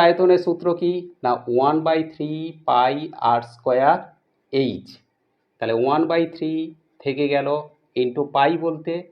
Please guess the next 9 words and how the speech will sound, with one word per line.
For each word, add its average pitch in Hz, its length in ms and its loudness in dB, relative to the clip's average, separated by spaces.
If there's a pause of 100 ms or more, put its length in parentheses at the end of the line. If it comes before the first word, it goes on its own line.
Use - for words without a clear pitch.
(380)
বাইশের 143 560 0
সাত 139 280 0 (1200)
into 143 400 2 (520)
আর 175 100 8 (100)
স্কয়ার। 101 380 2 (280)
আর 131 200 4
এর 165 80 6
মান 160 200 0
আমরা 160 240 0